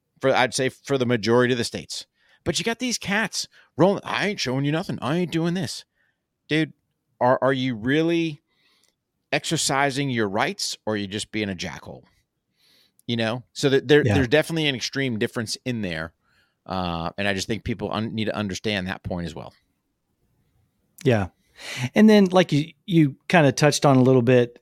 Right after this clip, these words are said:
Speaker 2: and maybe we can go, go on some more about it with the, um,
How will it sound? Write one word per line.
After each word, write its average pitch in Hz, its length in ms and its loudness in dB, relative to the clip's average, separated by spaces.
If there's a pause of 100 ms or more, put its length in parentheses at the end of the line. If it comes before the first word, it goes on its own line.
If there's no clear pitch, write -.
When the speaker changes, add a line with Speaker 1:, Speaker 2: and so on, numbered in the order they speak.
Speaker 2:
and 120 220 0
maybe 131 160 6
we 123 140 6
can 117 380 2
go, 127 420 4
go 135 180 6
on 123 160 6
some 123 160 4
more 120 200 6
about 110 300 6
it 107 180 0 (360)
with 131 200 2
the, 120 280 6
um, 101 320 4